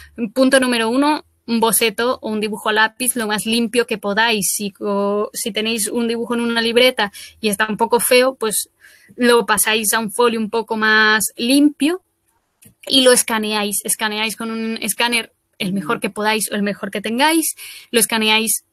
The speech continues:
por encima de los trescientos, eh, megapíxeles de resolución en J P G y en P D F, porque tienen, a veces varía un poquito la resolución.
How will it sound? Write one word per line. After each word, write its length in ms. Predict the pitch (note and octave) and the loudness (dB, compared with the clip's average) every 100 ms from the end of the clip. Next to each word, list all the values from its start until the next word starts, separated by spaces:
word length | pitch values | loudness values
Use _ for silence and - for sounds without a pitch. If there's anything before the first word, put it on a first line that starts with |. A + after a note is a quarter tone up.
| - | 2
por 140 | A#3+ | 4
encima 360 | A3+ G#3 A3+ G#3+ | 4 2 2 0
de 60 | |
los 160 | G#3 G3+ | 0 -2
trescientos, 640 | - G#3 A3+ G#3 G#3 G3+ - | -4 -6 -4 -4 -4 -6 -6
eh, 240 | G#3+ G3+ | -6 -6
megapíxeles 680 | - G#3+ G3+ G#3 - A3 G3 | -4 -2 -2 -2 -2 -2 -2
de 80 | - | 0
resolución 640 | G#3+ - D4+ D4 D#4 D#4 - _ | 2 2 2 2 2 0 -4 _
en 140 | - G#3+ | -4 0
J 240 | D4+ C#4+ | 0 0
P 100 | D4 | -2
G 240 | C4+ E4+ E4+ | 0 -2 -2
y 100 | A#3 | -2
en 140 | G#3+ | -2
P 140 | G3+ A3 | -2 -4
D 200 | G3+ G#3+ | -4 -10
F, 320 | G3+ - G#3+ - - _ | -10 -10 -10 -12 -20 _
porque 500 | A#3+ A3 - A3 G#3+ - | -2 0 2 2 2 0
tienen, 340 | C4 C#4 C#4 | 2 2 2
a 100 | - | 0
veces 280 | A#3 - B3+ - - | 0 2 0 -4 -6
varía 260 | B3+ B3+ | -2 -2
un 60 | B3 | -4
poquito 300 | A#3+ A#3+ A#3 | -4 -4 -2
la 120 | A3 | -2
resolución. 720 | G#3+ - A3+ A3+ D4 D4 D4 | -4 -6 -4 -4 -2 0 -2